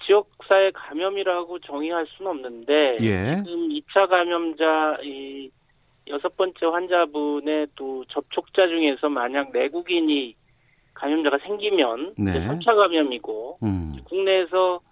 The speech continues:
Speaker 1: 내국인 간 사람, 사람 간 전파하기 때문에 이것은 지역사회 감염의 시작을 의미한다고 볼 수가 있겠습니다.
Speaker 2: 네. 구체적으로 이 차 감염이 확산이 되면 어떤 문제가 생기는 겁니까?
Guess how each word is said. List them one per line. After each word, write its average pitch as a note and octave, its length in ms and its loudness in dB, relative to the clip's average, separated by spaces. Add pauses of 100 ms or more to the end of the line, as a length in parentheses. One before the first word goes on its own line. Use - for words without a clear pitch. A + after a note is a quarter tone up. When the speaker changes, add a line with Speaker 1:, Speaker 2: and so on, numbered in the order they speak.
(340)
Speaker 1:
내국인 F3 540 -4
간 F3 240 0
사람, G3 380 0
사람 F#3 320 -2
간 E3 140 -4
전파하기 C#3 600 -4 (100)
때문에 B2 360 -18
이것은 D#3+ 400 -8 (680)
지역사회 D#3 440 0
감염의 D3 800 0
시작을 D3 1300 -4
의미한다고 C#3+ 560 -2
볼 B2 100 -16
수가 - 200 -10
있겠습니다. - 760 -12
Speaker 2:
네. E2 560 -6 (640)
구체적으로 A3 560 0
이 E3 160 2
차 B3 160 0
감염이 A#3 320 2
확산이 A3+ 440 0
되면 F3+ 220 0
어떤 A#3+ 360 2
문제가 D#3 320 2
생기는 G2 320 -2
겁니까? D2 580 -6